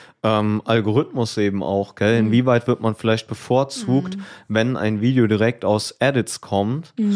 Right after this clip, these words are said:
Speaker 3: Stimmt,
Speaker 1: und
Speaker 3: ja.
Speaker 1: man dann auch zum Beispiel keine Wasserzeichen hat oder sonst irgendwas und das dann halt, ähm, bei Instagram oder bei, im Meta-Universum veröffentlicht.
Speaker 2: Mhm.
Speaker 1: Und da weiß ich auch noch gar nicht, finde ich das gut oder finde ich das nicht gut? Ich meine, wenn ich Edits nutze, alles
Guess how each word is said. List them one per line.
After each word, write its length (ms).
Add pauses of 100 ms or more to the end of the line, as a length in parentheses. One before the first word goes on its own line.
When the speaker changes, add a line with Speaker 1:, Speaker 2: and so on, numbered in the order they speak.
Speaker 3:
Stimmt, 260
Speaker 1:
und 120
Speaker 3:
ja. 60
Speaker 1:
man 200
dann 180
auch 140
zum 180
Beispiel 320
keine 380
Wasserzeichen 840
hat 220
oder 200
sonst 360
irgendwas 640 (440)
und 320
das 200
dann 240
halt, 420
ähm, 400
bei 180
Instagram 600
oder 200
bei, 240
im 260
Meta-Universum 920
veröffentlicht. 760
Speaker 2:
Mhm. 60 (400)
Speaker 1:
Und 420 (380)
da 180
weiß 280
ich 100
auch 120
noch 180
gar 180
nicht, 220
finde 160
ich 80
das 220
gut 280
oder 160
finde 220
ich 40
das 160
nicht 260
gut? 240
Ich 80
meine, 200
wenn 80
ich 160
Edits 380
nutze, 640
alles 360